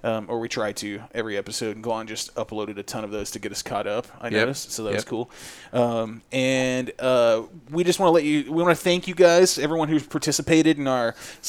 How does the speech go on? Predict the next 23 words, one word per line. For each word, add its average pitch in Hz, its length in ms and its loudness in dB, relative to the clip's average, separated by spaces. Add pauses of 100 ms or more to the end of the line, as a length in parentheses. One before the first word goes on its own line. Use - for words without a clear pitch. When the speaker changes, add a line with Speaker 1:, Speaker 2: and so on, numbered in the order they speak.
(160)
Speaker 1:
September, 151 840 2
uh, 104 500 4 (560)
contest 160 640 4
giveaway 170 460 4
to 143 480 2 (360)
e-, 151 100 0
everyone 156 320 0
that 123 100 -2
liked 139 280 6
us 147 120 0
on 156 80 -2
Facebook 143 460 0
and, 127 180 -6
and, 120 600 -4
uh, 104 500 0 (200)
during 151 220 0
the 135 60 0
month 139 160 0
of 127 80 -8
September 135 380 -2
and 131 80 -2
before, 131 420 0 (240)
you're, 135 400 2